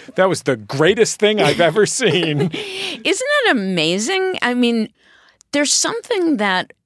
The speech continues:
Speaker 2: you can't put your finger on it. And you just can't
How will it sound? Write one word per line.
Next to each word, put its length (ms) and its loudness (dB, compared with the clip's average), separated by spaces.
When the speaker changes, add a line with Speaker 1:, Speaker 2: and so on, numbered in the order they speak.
Speaker 2:
you 220 -6
can't 460 -4
put 160 -6
your 160 -2
finger 360 -4
on 240 -4
it. 140 -12
And 540 0
you 300 -4
just 260 -2
can't 600 -2